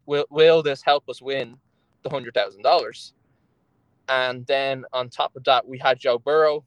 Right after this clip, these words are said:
and I think, I think it was also around the time where, uh, where people were questioning,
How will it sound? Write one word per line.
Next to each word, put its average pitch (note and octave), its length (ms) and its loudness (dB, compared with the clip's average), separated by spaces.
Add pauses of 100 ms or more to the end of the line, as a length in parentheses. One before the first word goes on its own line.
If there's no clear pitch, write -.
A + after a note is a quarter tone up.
(260)
and C3 280 -4
I D3+ 60 -4
think, - 500 -14 (280)
I D#3+ 60 -2
think D4 320 -10 (340)
it F3+ 120 -6
was E3+ 200 -6
also E3 480 0
around C#3 340 -2
the C3+ 80 -10
time D3+ 480 -6 (140)
where, B2+ 420 0
uh, A#2 400 2 (260)
where D3 120 -8
people D3+ 360 -8
were C3 140 -2
questioning, D#3+ 640 -2